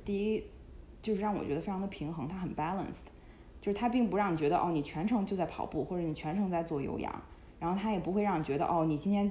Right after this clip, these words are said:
什么事儿也没干，你只，你只举铁了，所以它非常的 balanced。然后还有就是我看了一些 research，就是说，嗯，H I I T这种运动的模式，它是非常有效的，然后它有效的点在于两个，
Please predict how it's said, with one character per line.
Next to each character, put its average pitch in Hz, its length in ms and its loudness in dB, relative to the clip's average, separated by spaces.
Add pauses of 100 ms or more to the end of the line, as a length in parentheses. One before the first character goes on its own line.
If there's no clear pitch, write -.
什 - 180 -6
么 175 80 0
事 202 80 0
儿 202 60 2
也 151 40 0
没 135 140 0
干， 165 240 0
你 - 60 2
只， - 240 -10
你 185 160 2
只 175 160 -2
举 143 180 0
铁 - 200 -2
了， - 280 -6 (380)
所 233 120 0
以 233 40 4
它 247 120 2
非 254 120 0
常 240 100 4
的 240 80 4
balanced。 220 520 0 (600)
然 190 140 2
后 196 40 4
还 202 140 4
有 220 100 6
就 196 80 4
是 202 60 8
我 151 100 6
看 - 220 -2
了 175 60 0
一 170 40 2
些 185 160 -2
research， 151 640 0
就 160 140 0
是 147 80 2
说， 165 420 0 (280)
嗯 151 360 0
，H 180 220 -2
I 190 220 0
I - 20 -2
T 196 280 -2
这 175 180 0
种 120 360 -2
运 170 180 0
动 147 260 0
的 - 120 -4
模 147 300 -2
式， 170 260 -2
它 175 200 -4
是 160 300 -2
非 214 200 0
常 160 260 -2
有 - 160 -4
效 - 300 -2
的， - 120 -6
然 - 100 0
后 190 80 0
它 202 100 0
有 185 160 0
效 185 240 0
的 160 160 2
点 - 480 -4
在 170 140 0
于 180 120 2
两 196 160 0 (100)
个， - 200 -4